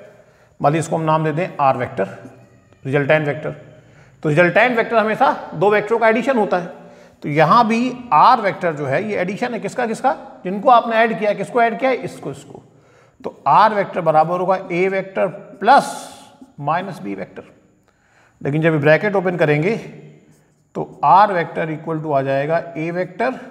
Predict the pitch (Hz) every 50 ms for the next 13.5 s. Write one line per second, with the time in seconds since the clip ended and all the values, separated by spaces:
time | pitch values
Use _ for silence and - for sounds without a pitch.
0 | - - - - _ _ _ _ _ - - - _ _ _ _ _ _ _ -
1 | 180 151 156 202 233 262 262 254 220 175 190 208 196 185 180 160 - - 175 165
2 | - - - - - - - - _ _ _ _ _ _ _ _ - - - _
3 | _ _ _ _ _ _ _ _ _ - 170 151 - 98 - - - - _ _
4 | _ _ _ _ _ _ _ _ _ _ _ _ _ _ - - _ - - 151
5 | - - - 170 170 196 233 262 254 233 214 202 - - 214 202 202 190 196 -
6 | 202 196 196 196 190 180 160 156 151 156 170 208 285 311 196 - - - - -
7 | - _ _ _ _ - 170 180 190 185 185 180 185 - 214 226 254 311 - -
8 | - - - - 135 131 143 147 156 170 185 214 277 - - - - - - -
9 | - 135 127 120 117 - - - - - - _ _ _ _ - - - _ _
10 | _ _ _ _ _ _ _ _ _ _ _ _ _ _ _ _ _ _ _ _
11 | _ _ _ _ _ _ _ _ _ - 170 180 202 202 202 196 214 220 165 175
12 | 185 190 190 185 185 185 196 202 190 196 202 190 190 185 196 190 180 190 196 190
13 | 196 214 170 190 190 208 233 233 226 233